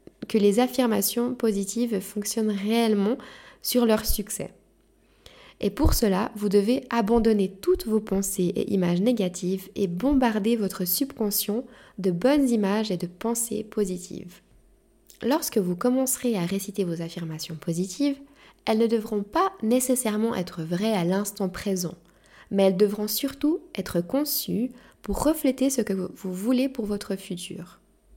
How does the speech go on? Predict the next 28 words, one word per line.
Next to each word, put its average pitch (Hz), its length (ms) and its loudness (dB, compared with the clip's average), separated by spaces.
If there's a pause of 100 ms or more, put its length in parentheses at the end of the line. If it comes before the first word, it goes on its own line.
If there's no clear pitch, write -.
(960)
Je 208 100 0
vous 233 300 2
imagine 220 420 4
vous 185 140 0
poser 208 260 4
la 240 140 2
question, 175 560 -4 (400)
est-ce 220 160 0
que - 80 0
les 233 180 6
affirmations 214 540 0
positives 190 480 -2
fonctionnent 196 580 -2
vraiment ? 180 580 0 (1080)
Alors 202 260 0
comme 415 260 2
je 233 60 6
vous 202 140 0
l'avais 175 300 0
déjà 226 380 2 (240)
brièvement 214 540 0
expliqué 208 640 0
dans 196 100 4
le 170 120 2
podcast 190 520 -2
de 160 80 -2
la 156 160 -6
peur, 285 460 -2